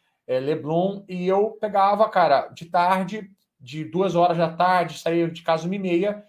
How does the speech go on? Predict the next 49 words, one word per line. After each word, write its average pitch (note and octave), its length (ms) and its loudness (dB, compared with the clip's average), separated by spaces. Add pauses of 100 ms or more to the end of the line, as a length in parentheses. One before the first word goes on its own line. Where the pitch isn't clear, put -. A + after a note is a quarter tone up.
(160)
e - 40 -4
eu F3+ 80 0
ficava G3+ 300 2
na G#3+ 100 -4
rua G#3 260 2
dando G3+ 200 -2
uma G3+ 140 2
aula G3 180 4
atrás G3+ 300 -4
da A#3+ 120 -6
outra, G3 400 -2
indo F#3 180 -4
de E3+ 100 -6
ônibus F#3 440 -2
em F#3+ 80 -6
ônibus F#3 420 -2
em F#3+ 40 -6
ônibus, G#3 520 -4 (340)
e F#3 60 -10
dando G#3 340 2
aula G#3 280 4
pra A3+ 100 -2
pessoas A3 400 -4
que - 80 -6
às F#3 100 -2
vezes F3 280 -2
pagavam F#3 520 0 (140)
duas, A3 260 -4
três G#3 220 0
horas F#3 240 2
de E3+ 60 0
aula F3+ 180 4
direto. D#3+ 520 -2
Eu A2 60 -16
tive E3 240 -4
aluno D3+ 400 -2
assim, E3 420 -10 (880)
que - 100 -20
queriam E3+ 280 0
dar D#3+ 100 0
uma D#3+ 120 0
acelerada, D#3 920 0
e E3+ 60 -4
eu F3+ 100 0
podia F#3+ 280 -2
cobrar G#3 480 2
bem G3 220 0
mais B3 240 -10
caro F3 480 -2